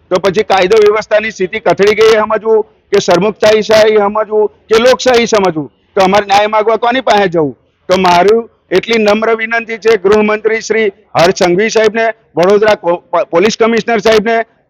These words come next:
જે તે બોતરી પોલીસના પી આઈ સાહેબને કે આમાં અમને ન્યાય મળવો જોઈએ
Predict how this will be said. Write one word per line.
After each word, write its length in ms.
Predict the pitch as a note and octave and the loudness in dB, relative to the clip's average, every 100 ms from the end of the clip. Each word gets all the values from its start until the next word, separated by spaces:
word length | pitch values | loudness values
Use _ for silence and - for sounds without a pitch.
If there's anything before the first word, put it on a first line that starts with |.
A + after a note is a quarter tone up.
| B2+ | -12
જે 240 | B2+ F#3+ | -2 0
તે 400 | G3+ A#3 A#3 - _ _ - | 2 2 2 0 _ _ -4
બોતરી 300 | F3+ G#3+ A3+ | -2 0 0
પોલીસના 440 | G#3 G#3+ G#3+ A#3 | 0 0 -2 -2
પી 200 | A3 F#3 | -2 0
આઈ 180 | G#3 A3+ | 2 2
સાહેબને 420 | A#3+ A3 A3 A3+ | 2 0 0 -4
કે 340 | G#3+ _ _ G3 | -6 _ _ 0
આમાં 340 | F#3 F#3 G#3+ | 2 2 0
અમને 220 | G#3 A3 | -2 -4
ન્યાય 280 | G#3 G3 G#3+ | -2 -2 0
મળવો 300 | G#3+ G#3+ A3 | 0 0 0
જોઈએ 280 | G#3+ A3 | 0 0